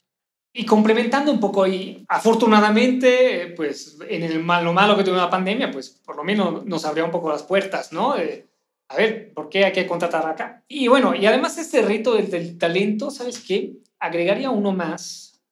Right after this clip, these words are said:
particularmente en el contexto de, como bien dices, ahora además estamos viendo unos exits, eh, y unas evaluaciones que están saliendo súper buenas para el ecosistema de startup en latam,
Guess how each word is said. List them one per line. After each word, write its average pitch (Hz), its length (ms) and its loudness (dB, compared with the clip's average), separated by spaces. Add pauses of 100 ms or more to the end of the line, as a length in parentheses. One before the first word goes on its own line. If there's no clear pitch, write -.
(100)
particularmente 180 800 -2
en 180 80 0
el - 40 -8
contexto 185 380 -4
de, 165 80 -4
como 165 160 -6
bien 170 160 -4
dices, 190 460 -6
ahora 151 380 0
además 156 280 -8
estamos 143 260 -12
viendo 151 300 -6
unos 143 300 -10
exits, 175 640 -8
eh, 165 160 -8
y 156 260 0
unas 170 500 -4 (200)
evaluaciones 180 1160 -2
que 160 80 -4
están 151 200 -8
saliendo 170 500 -2
súper 175 360 -2
buenas 190 400 -2
para 156 160 -8
el 151 80 -6
ecosistema 160 920 -8 (140)
de 147 60 -8
startup 165 460 -2
en 156 140 -4
latam, 175 560 -4